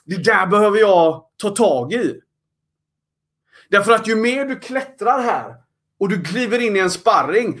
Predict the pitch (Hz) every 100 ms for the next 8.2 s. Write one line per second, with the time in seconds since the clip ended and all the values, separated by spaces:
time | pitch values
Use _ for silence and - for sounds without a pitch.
0 | - 151 269 277 220 185 202 202 214 240
1 | 208 277 262 - 262 156 - - 262 214
2 | 135 - - 165 185 139 - - 180 202
3 | 175 120 _ 135 170 165 _ _ _ 127
4 | 127 - 214 160 120 - 147 165 - _
5 | _ _ 220 214 165 151 131 190 139 -
6 | 240 220 185 196 196 196 160 - 220 190
7 | 151 143 147 143 143 156 147 - 151 160
8 | 135